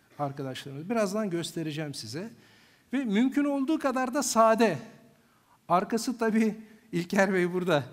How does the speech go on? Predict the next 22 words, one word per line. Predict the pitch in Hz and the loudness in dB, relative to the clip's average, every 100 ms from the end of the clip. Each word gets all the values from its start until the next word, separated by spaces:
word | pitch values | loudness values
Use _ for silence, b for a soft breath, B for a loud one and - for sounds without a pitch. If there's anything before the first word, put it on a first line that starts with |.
| B - | B -12
Kendisi | 170 165 170 160 165 | -6 -4 -4 -6 -8
birçok | 175 180 156 | -6 -6 -4
şeyi | 165 160 | -4 -4
İlker | 156 156 165 156 | -4 -4 -6 -4
Bey | 160 160 - | -6 -8 -10
ve | 160 160 151 | -6 -6 -4
arkadaşları | 151 151 160 156 - 196 233 | -4 -2 -2 -2 -2 -4 -4
burada, | 208 151 139 127 147 | -4 -4 -6 -8 -12
e, | 139 131 131 123 123 | -8 -8 -8 -10 -8
yapıyorlar. | 135 135 311 262 127 - B B _ | -8 -6 -6 -2 -4 -6 B B _
Arkası | 147 165 196 180 208 | -2 -2 -4 -4 -2
belki | 190 175 - | 0 -2 -2
çok | 196 - | -2 0
kompleks. | 202 185 240 202 - - - b b b _ | 0 4 6 6 6 0 -6 b b b _
Onu | 147 170 185 | -4 -2 4
tahmin | 185 185 180 | 4 6 6
edebiliyorum. | 190 185 190 196 151 110 - - B B B _ _ _ _ | 10 8 8 6 6 0 -8 -20 B B B _ _ _ _
Ama | 151 196 196 | -6 -6 -6
diyoruz | 226 277 - | -6 -8 -8
ki | - 156 - | -10 -10 -6
arkası | 147 156 180 - 202 | -6 -6 -8 -8 -10
kompleks, | - 185 180 190 196 - | -6 -8 -6 -8 -8 -14